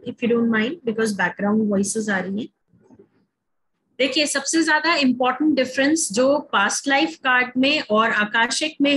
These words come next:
है, आकाशिक एक complete टैरो deck है और past life cards oracle cards है। oracle cards आपको guide कर सकते हैं, आप उनके spread से answers निकाल सकते हैं, लेकिन since it is past life,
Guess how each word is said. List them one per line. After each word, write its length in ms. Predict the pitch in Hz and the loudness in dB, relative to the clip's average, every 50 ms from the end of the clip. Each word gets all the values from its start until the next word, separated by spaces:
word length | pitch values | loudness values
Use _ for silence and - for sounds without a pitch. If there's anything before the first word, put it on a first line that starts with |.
| 277 | 2
है, 180 | 277 285 302 285 - | 2 0 -2 -2 -2
आकाशिक 580 | 208 208 208 233 233 240 262 - - 330 320 - | -2 -2 0 0 0 0 0 0 -2 -2 -2 -2
एक 200 | 254 269 - - | -2 -2 -2 0
complete 400 | 240 214 214 214 247 262 302 311 | 0 0 2 2 2 0 0 -2
टैरो 400 | - - 202 180 175 196 220 262 | -2 -2 0 0 2 2 2 2
deck 280 | 233 240 247 254 247 - 277 | 2 0 0 -2 -2 -2 -2
है 100 | 269 294 | 0 0
और 180 | 277 247 240 240 | 0 0 -2 -4
past 440 | 240 - 208 202 208 208 - - | -4 -2 0 0 0 0 -2 -2
life 200 | 262 247 262 277 | -2 -2 -2 -2
cards 480 | - - - 240 247 254 254 - - - - | -4 -2 -2 0 0 0 0 -4 -6 -4 -2
oracle 420 | 202 196 208 214 214 262 254 262 | 0 2 0 0 0 0 0 0
cards 460 | 254 254 214 165 156 151 - - - | 0 0 -2 -2 -2 -4 -6 -8 -8
है। 180 | 143 139 143 - _ _ _ _ _ _ _ _ _ - | -8 -8 -10 -12 _ _ _ _ _ _ _ _ _ -2
oracle 460 | 220 233 247 285 - - 370 392 392 | 0 2 2 2 0 0 0 0 0
cards 480 | - - 330 294 302 320 330 320 - 262 | 0 2 2 2 2 2 0 -2 -2 -2
आपको 360 | 254 254 254 - - 311 294 | -2 -2 -2 -2 0 0 0
guide 440 | 220 185 190 190 202 240 240 - - | 0 0 0 0 0 0 -2 -2 -2
कर 140 | 285 294 285 | -2 -2 0
सकते 460 | - - 294 285 - _ - 277 294 | -2 -2 -4 -6 -6 _ -2 0 2
हैं, 180 | 285 294 302 | 2 2 2
आप 200 | 294 262 254 247 - | 2 2 0 0 0
उनके 300 | 262 254 254 254 294 311 | 0 0 0 0 -2 -4
spread 360 | - - - 233 226 233 226 | -4 -4 -2 -2 -2 -2 -2
से 180 | - - 285 254 | -2 -2 -2 0
answers 560 | - 196 190 196 208 208 208 277 311 294 - | 0 2 2 2 2 2 0 0 -2 0 -2
निकाल 320 | 285 262 269 254 233 240 240 | -2 -2 -2 0 -2 -2 -2
सकते 380 | - 262 247 - - 254 269 | -2 -4 -6 -4 -2 0 0
हैं, 120 | 320 330 - _ _ _ _ _ - | 0 -2 -6 _ _ _ _ _ -2
लेकिन 320 | 214 226 226 226 320 370 339 | 0 0 0 2 0 0 0
since 440 | - - - 330 320 359 339 - 349 | 0 0 0 2 2 2 0 0 -2
it 160 | 339 - - | -2 -2 -2
is 280 | - 285 294 311 370 - - - - _ - 233 | -2 0 0 2 0 0 -4 -8 -12 _ -2 0
past 500 | 226 220 226 302 320 - - - - 247 | 2 2 2 0 -2 -6 -10 -6 -2 0
life, 360 | 220 208 180 156 147 139 - | 0 0 0 -2 -4 -6 -10